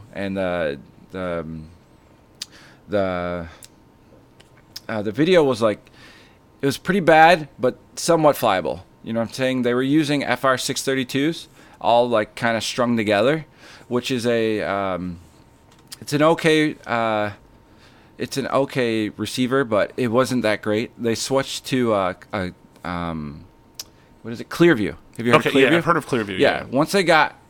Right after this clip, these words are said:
Speaker 1: Clearview going, the video changed dramatically. It was like, okay,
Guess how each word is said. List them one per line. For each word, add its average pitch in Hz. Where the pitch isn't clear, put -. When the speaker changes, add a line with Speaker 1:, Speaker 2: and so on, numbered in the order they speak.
Speaker 1:
Clearview 147
going, 160
the 107
video 120
changed 120
dramatically. 95
It 92
was 113
like, 117
okay, 123